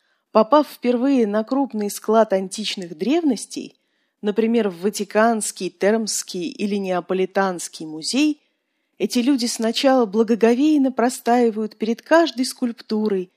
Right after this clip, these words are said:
и восхищённо шепчут про себя какие-нибудь классические цитаты, например, «Цезарь понтем фиери юссит». «Цезарь приказал, да будет мост».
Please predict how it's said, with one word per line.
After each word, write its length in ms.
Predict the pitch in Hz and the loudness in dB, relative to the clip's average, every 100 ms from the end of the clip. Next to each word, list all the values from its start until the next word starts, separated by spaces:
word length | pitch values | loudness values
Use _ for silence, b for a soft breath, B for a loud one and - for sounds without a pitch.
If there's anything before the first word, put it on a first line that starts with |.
| _ _ - | _ _ -8
и 60 | |
восхищённо 800 | 202 220 240 226 - 294 269 240 | -4 -4 -2 -2 2 2 2 0
шепчут 540 | 247 - 254 - 233 - | 0 2 2 0 -10 -6
про 100 | 220 | -6
себя 380 | - 208 220 220 | -4 2 2 4
какие-нибудь 600 | 196 233 233 214 208 - | 0 -2 -4 -2 -6 -4
классические 840 | 196 220 - 254 - 226 - 220 | -2 -2 -2 -4 -4 -10 -8 -8
цитаты, 720 | - 233 - 220 220 214 180 _ _ _ - | -6 -4 2 4 2 -2 -10 _ _ _ -8
например, 600 | 196 196 196 196 196 180 _ _ _ | -6 -4 -4 -2 -2 -4 _ _ _
«Цезарь 540 | - 233 294 262 240 254 | -2 4 6 6 2 -2
понтем 720 | - 208 277 247 - 262 254 | 0 2 4 2 2 2 0
фиери 560 | - 240 226 269 262 | -2 -2 0 2 2
юссит». 960 | 240 214 247 269 - - - 170 - - _ _ _ _ | 0 0 0 0 -2 -4 -6 -10 -14 -20 _ _ _ _
«Цезарь 380 | - 180 160 165 | -6 -4 -4 -6
приказал, 580 | - 170 190 170 185 170 | -6 -2 -2 0 0 0
да 140 | 170 | -4
будет 340 | 156 170 170 - | -8 -10 -10 -12
мост». 480 | 170 170 - - | -12 -10 -10 -14